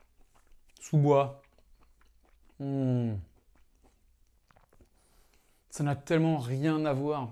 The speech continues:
avec le jambon serrano qu'on peut connaître. Et je critique pas le jambon serrano, hein. Je, comme je disais, il est parfait dans d'autres situations. Mais là, en jambon de dégustation,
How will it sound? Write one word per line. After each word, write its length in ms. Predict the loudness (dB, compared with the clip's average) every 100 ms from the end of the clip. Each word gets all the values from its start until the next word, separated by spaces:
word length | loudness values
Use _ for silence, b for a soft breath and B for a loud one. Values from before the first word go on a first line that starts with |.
| -10
avec 240 | -4 -4 -4
le 80 | -4
jambon 240 | -2 -4
serrano 500 | -4 -4 -4 -6 -8 _ -8
qu'on 120 | -6
peut 80 | -4
connaître. 400 | -4 -6 -8 -20 B B B B B B B B _
Et 60 | -8
je 40 |
critique 240 | -4 -4 0
pas 60 |
le 60 | 0
jambon 160 | 0 -2
serrano, 380 | -2 0 0 0
hein. 140 | -2
Je, 120 | -6 -8
comme 160 | -4 -2
je 60 |
disais, 320 | 0 0 -2 -4
il 120 | -2
est 40 |
parfait 240 | 0 -2 0
dans 100 | 2
d'autres 200 | 2 0
situations. 480 | -2 -2 -4 -8 -8 -14 _ _ _ _ -20 _ _ -8
Mais 120 | -4
là, 100 | -2
en 100 | -2
jambon 280 | -2 0 0
de 60 |
dégustation, 540 | 0 -2 -4 -6 -8